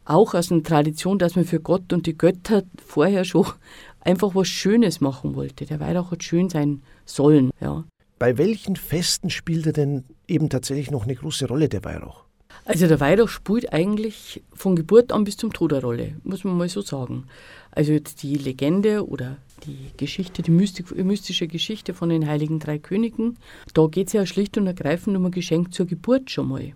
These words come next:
Speaker 1: Und, äh, dann geht es weiter natürlich, der Weihrauch,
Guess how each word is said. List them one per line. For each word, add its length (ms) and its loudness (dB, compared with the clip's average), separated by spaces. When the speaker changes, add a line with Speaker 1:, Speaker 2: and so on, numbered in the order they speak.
Speaker 1:
Und, 400 0
äh, 340 4
dann 200 2
geht 220 -4
es 160 -2
weiter 340 0
natürlich, 420 -2
der 160 -2
Weihrauch, 500 -2